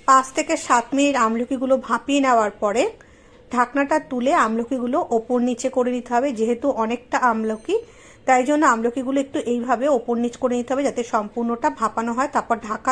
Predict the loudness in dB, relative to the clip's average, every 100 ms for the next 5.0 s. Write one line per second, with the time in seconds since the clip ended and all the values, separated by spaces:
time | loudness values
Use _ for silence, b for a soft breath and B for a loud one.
0 | -2 -2 -2 -4 B B B 2 4 4
1 | 4 2 2 0 -2 -14 -8 0 0 0
2 | -4 -6 -10 0 0 2 -2 -2 -4 -10
3 | -10 -14 -18 -20 -20 -20 -20 -20 -20 -20
4 | -20 -20 -20 -12 2 4 4 2 2